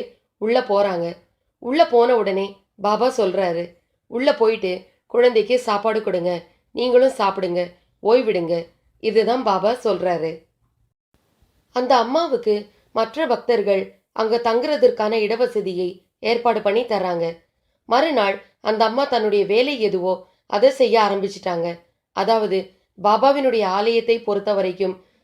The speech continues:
தன்னுடைய வேலை, உன்னுடைய வேலை அப்படின்னெல்லாம் எதுவும் கிடையாது. நம்முடைய வேலை, யார் யாருக்கு என்னென்ன தெரியுதோ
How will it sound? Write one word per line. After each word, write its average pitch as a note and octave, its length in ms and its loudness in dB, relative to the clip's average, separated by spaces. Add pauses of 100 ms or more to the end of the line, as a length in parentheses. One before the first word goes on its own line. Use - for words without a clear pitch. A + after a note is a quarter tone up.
(140)
தன்னுடைய C4 400 4
வேலை, G#3+ 320 2 (320)
உன்னுடைய B3 440 2
வேலை F#3+ 300 0 (360)
அப்படின்னெல்லாம் A3+ 640 2
எதுவும் G#3 300 2
கிடையாது. F#3 460 -2 (500)
நம்முடைய C4 480 2
வேலை, F#3 300 0 (520)
யார் B3 300 2
யாருக்கு G#3+ 440 0 (320)
என்னென்ன A#3 420 4
தெரியுதோ G3+ 480 0